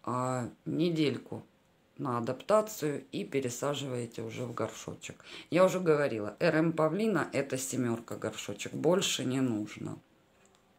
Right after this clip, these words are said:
Дальше, овешки. Ещё одна детка осталась, больше нет. И, э, если и будут,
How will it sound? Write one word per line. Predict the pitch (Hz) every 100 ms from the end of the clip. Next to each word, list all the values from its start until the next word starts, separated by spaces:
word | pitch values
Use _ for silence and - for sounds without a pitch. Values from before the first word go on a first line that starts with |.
| - -
Дальше, | 131 143 123 107 - - -
овешки. | 147 156 131 113 - - - - - - - - - - _ _ _
Ещё | 151 - 185 160 -
одна | 135 139 165 156
детка | 135 135 120 - 110
осталась, | 113 - 113 113 107
больше | 120 131 117 - -
нет. | 107 123 180 - -
И, | 117 117 113 -
э, | 135 135 127
если | 139 135 131 113
и | 120
будут, | 135 170 135 -